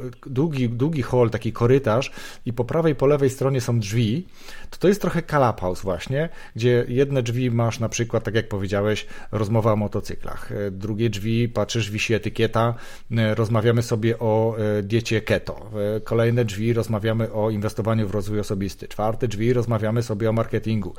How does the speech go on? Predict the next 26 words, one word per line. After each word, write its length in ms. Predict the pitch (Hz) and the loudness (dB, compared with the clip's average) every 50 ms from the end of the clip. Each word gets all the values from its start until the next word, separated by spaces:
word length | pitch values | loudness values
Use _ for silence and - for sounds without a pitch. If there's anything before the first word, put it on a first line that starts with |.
| - - - - - - | -12 -10 -10 -10 -10 0
piąte, 340 | - 135 147 156 156 - 143 | 2 4 4 4 4 4 2
rozmawiamy 440 | 139 135 143 135 127 143 143 143 139 | 2 4 4 4 6 6 6 6 8
o, 180 | 131 135 135 135 - - - - - - | 8 6 6 4 -2 -10 -12 -12 -8 0
nie 120 | 135 131 123 | 4 6 6
wiem, 140 | 120 120 | 6 6
Instagramie, 640 | 127 120 - 131 120 120 127 127 135 147 147 139 135 | 4 2 2 2 4 4 4 4 4 4 4 4 4
o, 40 | 127 | 4
o, 540 | 127 131 135 127 120 120 120 123 127 127 | 4 2 2 2 2 2 2 2 2 0
o, 60 | 120 113 | 2 2
wiesz, 220 | 120 110 - - | 2 0 2 2
relacjach, 500 | 113 120 120 127 131 139 - 135 120 113 - - - - | 2 4 4 4 4 4 4 2 2 2 0 -4 -4 0
e, 320 | 113 113 113 113 117 120 | 0 2 2 2 0 -2
Insta 240 | 131 120 - - 120 | -4 -2 0 0 0
Stories 360 | 117 - 131 127 131 127 120 | 2 4 4 4 6 4 2
i 40 | 120 | 4
tak 140 | 117 131 120 | 2 2 4
dalej, 160 | 123 135 139 | 4 4 4
i 40 | 135 | 4
tak 120 | 143 131 | 2 2
dalej. 200 | 131 143 160 170 | 2 4 4 4
I 40 | 147 | 2
tych 140 | - 135 123 | 0 -2 -2
drzwi 220 | 123 135 165 196 | -2 0 0 0
po 100 | 190 170 | -2 -2
prostu 300 | 151 - 160 156 - 165 | 0 0 0 0 2 2
masz 240 | 156 151 151 - - | 2 2 2 2 -4